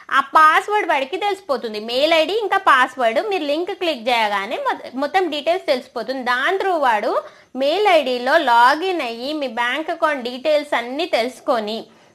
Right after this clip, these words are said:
దాని through వాడు చేస్తున్నాడు, అమౌంట్ అనేది తీసేసుకుంటున్నాను. ఇది ఎలా పాసిబుల్ అవుతుందంటే కొన్ని డీటెయిల్స్ వాడు అడుగుతాడు, లైక్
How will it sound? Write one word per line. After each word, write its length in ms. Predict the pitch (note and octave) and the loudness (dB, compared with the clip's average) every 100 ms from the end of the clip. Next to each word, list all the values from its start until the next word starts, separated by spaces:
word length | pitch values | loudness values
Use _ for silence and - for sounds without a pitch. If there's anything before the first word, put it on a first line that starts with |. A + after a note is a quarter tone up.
| G#3+ | -2
దాని 320 | C#4+ D4 D4+ | 2 2 2
through 240 | C#4 C#4 | 0 -2
వాడు 480 | C4 A#3+ A3 G4 E5 E5 - - F4+ | 0 0 2 2 2 2 -16 -4 2
చేస్తున్నాడు, 600 | F4+ F#4 D4+ A#3 G#3 F#3 _ _ _ _ _ _ _ _ - B3 | 2 2 -2 -2 -4 -6 _ _ _ _ _ _ _ _ -18 -6
అమౌంట్ 400 | D4 E4 F4 E4+ | 0 2 2 2
అనేది 400 | C4+ A#3+ A#3+ F#4+ D#5+ - - - | 0 -2 -4 -2 -2 -4 -20 -6
తీసేసుకుంటున్నాను. 880 | G4 G4 G4 F#4+ E4+ D4+ C#4+ C#4+ C#4 C#4 | -4 0 0 0 -4 -2 -4 -2 -2 -4
ఇది 160 | C#4+ | -6
ఎలా 400 | C#4+ A#3+ B3 D4 | -2 2 4 4
పాసిబుల్ 560 | F#4 F#4 F4+ D#4+ C#4+ D4 | 6 6 6 2 -2 -2
అవుతుందంటే 720 | A#3+ A3 A#3+ G#3+ F#3 E3+ D4 | -2 -4 -10 -8 -8 -6 -6
కొన్ని 420 | - D4 D#4 G4 | 0 -2 0 -2
డీటెయిల్స్ 460 | F4+ E4+ F4+ F#4+ F#4 | -2 -2 -2 -2 2
వాడు 200 | B3+ G3+ | 2 2
అడుగుతాడు, 800 | E3+ G#3+ D4 D#4 A#3+ G3 G3 F#3+ | -2 -4 -4 -2 -2 -2 -6 -10
లైక్ 320 | B3 A#3+ A3+ | -8 -8 -6